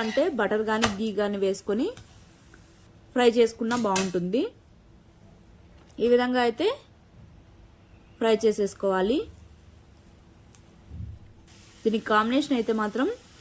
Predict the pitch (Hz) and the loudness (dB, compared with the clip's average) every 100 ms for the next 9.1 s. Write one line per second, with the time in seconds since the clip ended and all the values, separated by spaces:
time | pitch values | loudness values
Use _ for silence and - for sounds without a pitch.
0 | - - - - - - - - 202 208 | -20 -20 -20 -20 -20 -20 -18 -2 4 4
1 | 220 240 233 285 480 - - - - - | 2 0 0 -2 -4 -12 -20 -20 -14 -4
2 | 214 220 254 453 - - - - - - | 0 2 0 -2 -6 -20 -20 -20 -20 -20
3 | - - - - - - - 240 240 240 | -20 -20 -20 -20 -20 -20 -2 2 2 2
4 | 233 220 214 220 202 202 190 240 392 - | 0 -2 -2 -4 -2 0 0 0 0 -4
5 | - - - - - - 240 202 - 220 | -18 -20 -20 -20 -16 -4 -4 -4 -2 0
6 | 233 226 208 202 196 196 311 453 - - | 2 0 -2 -4 -2 0 0 0 -6 -8
7 | - - - - - - - - 214 233 | -10 -20 -20 -20 -20 -20 -20 -4 4 4
8 | 262 277 247 254 403 440 220 214 233 226 | 4 2 0 0 0 0 -2 0 0 0
9 | 226 | 0